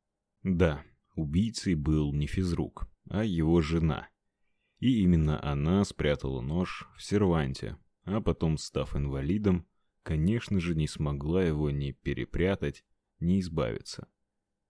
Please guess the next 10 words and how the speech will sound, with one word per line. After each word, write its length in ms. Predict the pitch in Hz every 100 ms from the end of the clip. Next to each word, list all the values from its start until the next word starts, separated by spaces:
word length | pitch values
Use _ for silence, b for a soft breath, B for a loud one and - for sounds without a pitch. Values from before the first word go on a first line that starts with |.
| -
Вещи-то 540 | 104 101 - - 80
были 320 | 73 73 65
в 140 | 64 69
гараже. 600 | 78 80 78 82 87 - _ _ _ _ _ _ _ _ -
Ведь, 480 | 98 117 - - - -
будь 380 | - 80 104 87
маньяком 680 | 82 78 78 101 113 85 76
все-таки 720 | - - 87 85 - 73 64
сам 320 | - 82 71
физрук, 580 | - 73 71 95 113 -